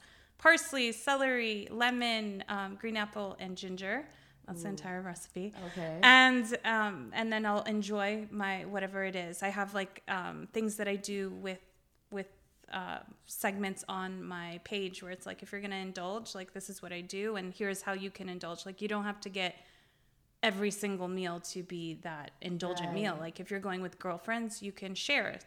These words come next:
Speaker 1: So the main indulgent
Speaker 2: Mm.
Speaker 1: thing, we're gonna share it.
Speaker 2: I love that.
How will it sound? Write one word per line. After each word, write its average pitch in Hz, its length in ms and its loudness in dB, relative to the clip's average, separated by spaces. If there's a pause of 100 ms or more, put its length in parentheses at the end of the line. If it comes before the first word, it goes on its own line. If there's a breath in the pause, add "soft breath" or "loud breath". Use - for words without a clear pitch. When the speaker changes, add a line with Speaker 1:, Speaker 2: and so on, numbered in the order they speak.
Speaker 1:
So 190 240 -6
the 190 340 -6
main 214 380 0
indulgent 202 480 -2
Speaker 2:
Mm. - 20 -10
Speaker 1:
thing, 240 200 -4
we're 214 100 -2
gonna 196 160 -4
share 180 300 -4
it. 220 160 -6 (200)
Speaker 2:
I 180 120 -14
love 165 260 -8
that. 156 220 -14